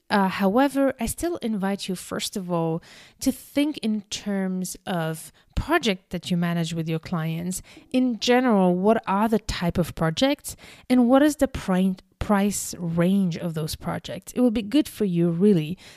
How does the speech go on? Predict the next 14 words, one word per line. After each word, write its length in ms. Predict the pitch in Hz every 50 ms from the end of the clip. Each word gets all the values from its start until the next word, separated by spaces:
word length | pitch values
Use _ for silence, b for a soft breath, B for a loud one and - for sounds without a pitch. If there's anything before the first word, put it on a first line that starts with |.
| B
so 280 | B - - 220 202 - _ _ -
that 340 | 185 202 208 180 175 185 -
you 220 | - 196 208 226 220
really 200 | 254 277 269 220
have 200 | 233 233 - _
clarity 580 | - - 202 185 185 196 202 196 - - 185
on 140 | 170 170 175
what 200 | 180 185 - -
you're 180 | 220 247 277 262
actually 320 | 202 175 - - 175 160
selling 400 | - - - 175 175 175 165 165
in 80 | 160 160
your 100 | 156 156
business. 600 | 160 165 160 - - - - - 185 - - -